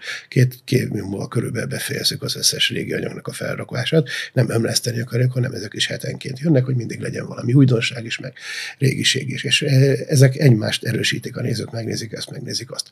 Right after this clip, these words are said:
Eh, négy év alatt elértük az egymillió nézőt, és utána fél év alatt a második milliót. Tehát valahogy belendült, most már egyre többen jönnek.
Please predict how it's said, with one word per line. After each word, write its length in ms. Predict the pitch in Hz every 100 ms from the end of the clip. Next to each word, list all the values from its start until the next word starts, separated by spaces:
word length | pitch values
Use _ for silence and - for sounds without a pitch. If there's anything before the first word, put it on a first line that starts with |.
| - - - -
Eh, 180 | - 131
négy 300 | 120 127 170
év 140 | 135 117
alatt 260 | 113 131
elértük 420 | 131 - 127 127
az 120 | 127 -
egymillió 440 | 104 98 - -
nézőt, 560 | - - - 160 - - _ _
és 140 | 147
utána 220 | 143 117 120
fél 220 | - 123
év 140 | 123
alatt 240 | 123 113 -
a 60 |
második 460 | 107 117 - - -
milliót. 540 | 123 117 - - - -
Tehát 180 | 117
valahogy 360 | 127 131 131 110 -
belendült, 640 | - 117 113 - 131 151 - - -
most 220 | - 131 -
már 120 | 123
egyre 280 | 123 - -
többen 340 | - - -
jönnek. 540 | - - - - -